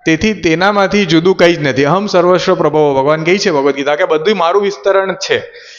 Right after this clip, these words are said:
તો આપણે એને પૃથક રીતે નહીં જોવું જોઈએ કે ભાઈ આ ભૌતિક બ્રહ્માંડ છે એ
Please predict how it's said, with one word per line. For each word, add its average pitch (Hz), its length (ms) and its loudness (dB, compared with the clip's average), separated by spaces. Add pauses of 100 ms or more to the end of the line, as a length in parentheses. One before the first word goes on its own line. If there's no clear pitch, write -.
(380)
તો 180 220 2
આપણે 185 840 0 (180)
એને 160 140 0
પૃથક 185 440 0
રીતે 185 220 0
નહીં 180 180 0
જોવું 127 260 2
જોઈએ 113 240 0
કે 139 120 0
ભાઈ 151 320 0 (300)
આ 143 80 -2
ભૌતિક 143 300 0
બ્રહ્માંડ 156 380 -2
છે 135 320 0
એ 147 480 2